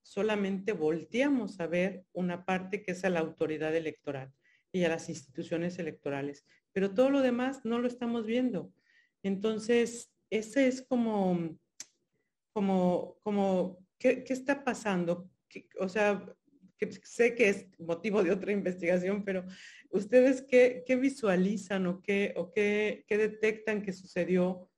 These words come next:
pues, precisamente en este proceso electoral que acaba de, de pasar el año pasado y en los que están en transcurso en este, en este año, ¿no? Porque es un fenómeno, pues, que ya estamos viviendo, que no podemos cerrar los ojos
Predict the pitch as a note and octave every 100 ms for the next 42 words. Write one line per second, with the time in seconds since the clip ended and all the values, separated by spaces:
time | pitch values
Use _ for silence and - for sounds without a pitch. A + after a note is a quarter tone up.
0 | _ _ - G3+ F3+ F#3+ F#3 G#3+ G#3 G3
1 | F#3+ F#3 G#3+ G#3+ E3+ E3+ E3+ G3 F3+ F3+
2 | F3+ G3 F3+ F#3 E3 E3 E3 F3 E3+ D#3+
3 | D#3+ D#3 D3 D3 - D#3+ - C#3+ D#3+ D#3+
4 | D#3+ D#3+ F#3+ F#3 F#3+ G3 G3 - _ _
5 | - G3 F#3+ F3 E3 - - F#3+ D#4+ C#4+
6 | E3 D3+ - F3 E3+ - F3+ F3 E3+ -
7 | D#3+ D#3 - _ F3+ E3 D#3+ - D#3 D3+
8 | D3 - D#3+ D#3 F3 C#3+ C#3+ F3 - _
9 | _ _ _ _ F#3 F#3 G#3+ G#3+ B3 B3
10 | A3 A3 A3 A3+ A3 A#3 C4 - _ _
11 | _ _ _ _ F#3 F3 - F#3+ E3 F3+
12 | F#3 A3+ A#3+ G#3 F#3 G3 C#4+ G#3 D3+ -
13 | _ _ _ _ G3 F#3+ F#3 A3+ G#3+ G#3+
14 | G#3 F#3 F3+ F3+ F3+ A3 G3+ D3+ -